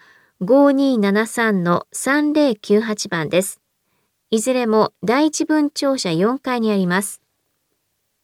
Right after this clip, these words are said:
育てよう、健やかに、支えよう、みんなで。十一月は子ども・若者育成支援協調月間です。次世代を担う子どもと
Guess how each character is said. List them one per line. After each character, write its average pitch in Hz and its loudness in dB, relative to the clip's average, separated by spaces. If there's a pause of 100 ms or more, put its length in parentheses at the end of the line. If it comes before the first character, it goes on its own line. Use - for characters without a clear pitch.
(1120)
育 254 0
て 285 0
よ 240 0
う、 - -16
健 320 4
や 269 -4
か 170 -6
に、 151 -4 (280)
支 - -6 (180)
え 277 -2
よ 247 0
う、 - -12
み 196 2
ん 208 0
な 202 -2
で。 151 -6 (720)
十 226 0
一 240 -4
月 226 -6
は 170 0 (220)
子 214 2
ど 240 2
も・ 220 0 (120)
若 202 -2
者 220 0 (100)
育 - -6
成 302 -2
支 285 -6
援 269 -6 (100)
協 262 -2
調 247 -6
月 233 -6
間 165 -6
で 165 -2
す。 - -12 (1160)
次 294 -4
世 320 0
代 294 0
を 226 0
担 220 0
う 196 0
子 202 -2
ど 226 -2
も 220 -2
と 202 0